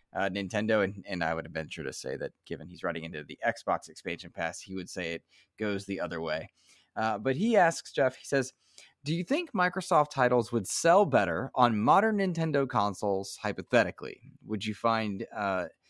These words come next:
uh, Nindy titles worth playing on a Microsoft platform that are not on Game Pass and, uh, would impress, but only by their visuals?" I don't know what he means on the visual part,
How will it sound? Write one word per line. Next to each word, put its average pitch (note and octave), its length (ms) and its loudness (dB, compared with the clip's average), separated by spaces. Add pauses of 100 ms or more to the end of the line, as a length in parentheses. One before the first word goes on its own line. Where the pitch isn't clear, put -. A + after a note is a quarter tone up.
(240)
uh, F2+ 180 -4
Nindy C#3 380 0
titles B2 580 2
worth A2+ 360 -4
playing G2+ 480 -2 (320)
on G2 100 -6
a F#2+ 60 -4
Microsoft C3 580 0
platform G2 720 0
that F#2+ 160 -2
are F#2 60 -4
not G#2+ 240 0
on G2+ 160 0
Game F2 240 -4
Pass F2+ 440 -4
and, F2 380 -8 (640)
uh, E2+ 340 -4 (300)
would A2 300 -2
impress, G#2+ 840 -6
but A#2+ 140 -8
only C3 220 0
by A#2 180 4
their G#2+ 160 0
visuals?" F2 440 -4
I - 40 -4
don't B2 100 0
know B2 60 2
what A#2+ 80 4
he A#2 40 4
means G#2+ 200 2
on F#2+ 80 0
the F2+ 60 -4
visual F2 280 -4
part, D#2 320 -4